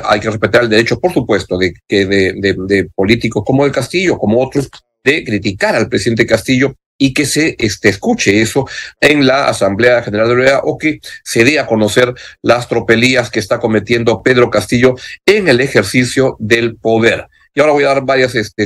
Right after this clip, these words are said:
expresiones de eso que son, la verdad, lamentables, de un gobierno que no se cansa de, de manifestar su mediocridad y su corrupción, al igual que el Congreso de la República. Y ahí vamos, entrampados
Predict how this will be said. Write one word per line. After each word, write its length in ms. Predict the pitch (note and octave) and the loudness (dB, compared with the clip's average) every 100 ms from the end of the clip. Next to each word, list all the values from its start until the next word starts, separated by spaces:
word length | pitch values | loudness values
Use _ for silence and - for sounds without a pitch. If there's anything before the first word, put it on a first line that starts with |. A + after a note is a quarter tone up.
| F#2+ | -2
expresiones 600 | A#2+ - G#2+ - C3+ B2 | -2 0 0 0 2 2
de 100 | A2 | 4
eso 180 | A#2+ B2 | 2 0
que 100 | G#2 | -2
son, 180 | G2+ A#2+ | -2 0
la 80 | A#2 | 2
verdad, 260 | G#2+ G#2 D3 | 2 0 2
lamentables, 800 | A2+ F#2+ F#2 F2+ B2+ A#2 G#2 G2+ | 2 0 -4 -6 -4 -4 -4 -2
de 80 | |
un 80 | A#2+ | 0
gobierno 500 | A#2+ A2 B2+ B2 C3 - - - - | 2 2 2 2 -2 -4 -16 -20 -2
que 100 | G#2 | 0
no 140 | C#3 | 0
se 180 | C#3 G2+ | -2 0
cansa 340 | B2+ B2+ A#2+ | 0 0 0
de, 260 | G#2+ G2+ G2 | 2 2 0
de 180 | G#2 G2 | 0 0
manifestar 640 | G2 G2+ G2 F#2+ - B2 - - - - | 2 0 0 -2 -2 -2 -6 -14 -20 -4
su 100 | A#2 | 0
mediocridad 680 | G#2+ G2+ G2 G2+ G#2+ C3+ - | 2 2 0 2 2 0 -4
y 100 | - | -8
su 200 | D3+ D#3+ | -6 -6
corrupción, 600 | - E3+ E3+ D#3+ E3+ E3+ - | 0 0 0 0 -2 -2 -6
al 120 | - A#3+ | -4 -2
igual 280 | G#3 G#3+ | 0 0
que 100 | - | 0
el 80 | F3 | -2
Congreso 540 | - A2+ A#2 B2 C#3 B2 | 0 0 0 0 0 2
de 80 | |
la 100 | A2 | 2
República. 540 | G#2 G2 - F#2+ F2+ F#2 | 0 -2 -2 -2 0 0
Y 60 | |
ahí 80 | A#2 | 0
vamos, 360 | C3 D#3+ G2 - | 0 -2 -4 -4
entrampados 680 | G#2+ F#2+ F#2+ F#2+ C3 C3 | -4 -2 -4 -2 0 0